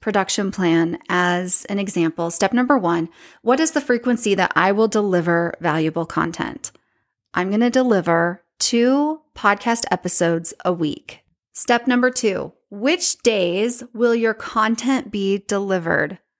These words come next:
Yes, we are getting down to the nitty-gritty. We are going to choose which days are you actually going to deliver your content. If you don't make a plan, you're planning to fail. If I said, "I'm gonna produce two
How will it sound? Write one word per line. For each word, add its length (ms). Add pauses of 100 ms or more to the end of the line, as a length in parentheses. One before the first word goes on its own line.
(340)
Yes, 600 (160)
we 340
are 140
getting 460
down 240
to 80
the 80
nitty-gritty. 540
We 160
are 100
going 240
to 80
choose 440
which 440
days 520 (320)
are 80
you 200
actually 480
going 380
to 120
deliver 540
your 180
content. 680 (520)
If 120
you 100
don't 160
make 160
a 60
plan, 580 (440)
you're 180
planning 480
to 80
fail. 340
If 140
I 100
said, 200
"I'm 120
gonna 160
produce 440
two 340